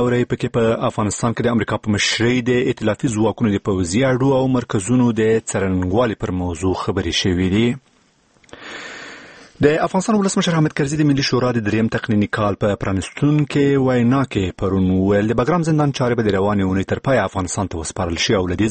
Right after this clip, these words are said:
زندانه به بې ګناه کسان خوشي شي. په بګرام کې د بې ګناه خلکو د موجودیت تور د کابل او واشنګټن پر اړیکو منفي تاثیر نشي کولی. دا سوال د کابل پوهنتون د حقوقو او سیاسي علومو د پوهنځي له استاد ودیر صافي څخه د مرکې په پیل کې احمد شیبر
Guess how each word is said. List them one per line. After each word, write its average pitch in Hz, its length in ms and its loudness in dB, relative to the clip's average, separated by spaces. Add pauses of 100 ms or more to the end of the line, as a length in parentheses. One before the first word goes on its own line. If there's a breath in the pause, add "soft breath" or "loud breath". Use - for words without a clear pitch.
زندانه 107 320 2
به 101 100 0
بې 98 80 0 (140)
ګناه 120 240 0
کسان 85 300 -8
خوشي - 260 -4
شي. 147 120 2 (600 loud breath)
په 127 180 4
بګرام 147 240 0
کې - 160 -4
د - 60 -
بې 131 140 2
ګناه 135 320 2
خلکو 123 260 -2
د 107 100 2
موجودیت 104 640 0
تور 90 220 2
د - 140 -4
کابل 104 220 2
او 123 60 2
واشنګټن 113 540 0
پر 95 100 -4
اړیکو 98 360 -2
منفي - 300 -2
تاثیر 90 320 -2 (420)
نشي - 260 0
کولی. 151 280 0 (440)
دا 104 120 2
سوال 98 280 0
د 92 100 -4
کابل 87 280 -2
پوهنتون 87 380 0
د 98 140 2
حقوقو - 320 -4
او 113 120 0
سیاسي 117 220 -2
علومو 113 300 2
د 101 100 -4
پوهنځي 90 340 -2
له 87 160 0
استاد 117 320 -2
ودیر 117 240 0
صافي 117 320 -2
څخه 139 140 -2 (440 loud breath)
د 104 220 4
مرکې 95 380 0
په 139 100 -4
پیل 143 160 0
کې 135 200 -2
احمد 98 280 -2
شیبر 90 320 -2